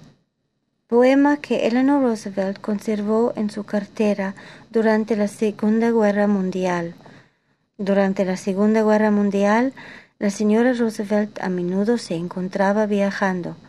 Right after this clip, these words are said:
A petición de Franklin Delano Roosevelt, esta realizó recorridos de inspección dentro y fuera del país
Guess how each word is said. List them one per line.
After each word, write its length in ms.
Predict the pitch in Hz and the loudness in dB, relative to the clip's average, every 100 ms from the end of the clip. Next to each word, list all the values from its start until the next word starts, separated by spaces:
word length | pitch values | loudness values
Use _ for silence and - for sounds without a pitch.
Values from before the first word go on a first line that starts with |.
| - - _ _ _ _ | -20 -20 _ _ _ _
A 100 | 196 | -6
petición 680 | 196 190 180 - 202 202 247 | -4 -6 -6 -8 -2 2 2
de 100 | 226 | 2
Franklin 500 | 208 208 190 190 190 | -2 -2 -2 -2 -4
Delano 420 | 185 180 175 175 | -2 -4 -4 -4
Roosevelt, 560 | 175 185 214 208 240 240 - - - _ | -6 -6 -6 -4 -4 -4 -10 -20 -20 _
esta 720 | - 208 - - - 226 247 247 - - | -4 -2 -4 -18 0 2 2 -2 -12 -4
realizó 680 | 208 196 180 190 - 226 233 | 2 2 2 -4 0 2 4
recorridos 960 | 202 196 - 175 190 226 233 247 - | 2 -2 -6 -4 2 2 2 0 -2
de 120 | 196 | -4
inspección 960 | 180 175 185 - 170 - - 220 226 226 - - _ | -2 -4 -6 -8 -10 -8 -2 0 0 -2 -12 -20 _
dentro 680 | 214 214 226 240 240 254 240 | 0 2 4 2 2 2 2
y 140 | 196 | -2
fuera 640 | - 220 214 214 220 226 - | -4 0 2 4 2 0 -2
del 260 | 208 202 190 | -2 -2 -2
país 520 | 202 190 202 208 | -4 -2 -2 -2